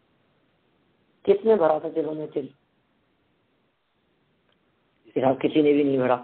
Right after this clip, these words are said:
अरे, जब तिलों में तेल किसी ने भी नहीं भरा, तो फिर उसमें आया कैसे? फिर हाँ, ये ऐसा ही स्वरूप है, सदा से ही है,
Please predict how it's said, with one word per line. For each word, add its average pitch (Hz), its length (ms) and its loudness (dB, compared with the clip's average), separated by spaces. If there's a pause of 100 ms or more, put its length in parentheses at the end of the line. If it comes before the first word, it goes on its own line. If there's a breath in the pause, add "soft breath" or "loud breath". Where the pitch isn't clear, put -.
(320 loud breath)
अरे, 196 140 2
जब - 140 -2 (100)
तिलों 175 280 4
में 214 200 2
तेल 185 300 0
किसी 156 240 -4
ने 214 100 4
भी 240 140 0
नहीं 170 200 -4
भरा, 151 280 0 (600)
तो 214 60 -6
फिर 220 120 -6
उसमें 240 240 0 (180)
आया 135 200 0
कैसे? 180 380 -4 (2000)
फिर 147 120 0
हाँ, 160 160 4
ये 165 100 2
ऐसा 165 400 2
ही 180 140 2
स्वरूप 165 500 -2
है, 139 320 0
सदा 135 260 -2
से - 140 -6
ही - 120 -6
है, - 120 -8